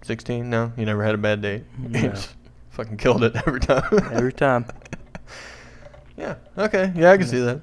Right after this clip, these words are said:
Speaker 2: I was, I was not single my entire teenage life.
Speaker 1: Hmm.
Speaker 2: Yeah.
Speaker 1: So you didn't have dates then?
Speaker 2: Pretty much, no.
Speaker 1: So.
Speaker 2: I didn't have to date. I was just like, bam, there it is. Finished. Finito.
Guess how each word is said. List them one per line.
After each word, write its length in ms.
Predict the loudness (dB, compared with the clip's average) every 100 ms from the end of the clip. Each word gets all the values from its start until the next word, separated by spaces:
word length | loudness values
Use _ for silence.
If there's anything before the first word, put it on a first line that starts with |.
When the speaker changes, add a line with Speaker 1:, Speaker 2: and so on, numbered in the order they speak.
| -8
Speaker 2:
I 60 |
was, 180 | -10 -6
I 80 | -6
was 140 | -4
not 180 | -2 -4
single 300 | -4 -4 -4
my 180 | -4 -6
entire 600 | -8 -6 -4 -4 -6 -8 -14
teenage 340 | -8 -6 -4 -4
life. 300 | -6 -8 -14 -20 -20 -12
Speaker 1:
Hmm. 100 | -10 -10 -12 -16 -16 -16 -16
Speaker 2:
Yeah. 160 | -12 -12 -16 -20 -20 -20 -20 -20 -20 -20 -20 -20 -20 -20 -20 -20 -20 -20 -20 -20 -12
Speaker 1:
So 100 | -2
you 60 | -2
didn't 120 | -2
have 260 | -4 -4 -6
dates 480 | -12 -16 -18 -20 -16
then? 120 | -14 -14 -18 -20 -20 -20 -20 -20 -10
Speaker 2:
Pretty 160 | -8
much, 260 | -6 -8 -4
no. 300 | -4 -2 -6 -12 -20 -16
Speaker 1:
So. 140 | -16 -10
Speaker 2:
I 80 | -6
didn't 140 | -2
have 180 | 0 -2
to 60 | -4
date. 280 | -6 -6 -10 -12
I 60 |
was 100 | -12
just 120 | -12 -14
like, 260 | -14 -16 -14
bam, 340 | -8 -6 -6 -8 -8
there 160 | -4 -2
it 60 |
is. 140 | -2 -6 -10
Finished. 400 | -6 -6 -6 -10 -12
Finito. 520 | -6 -6 -4 -6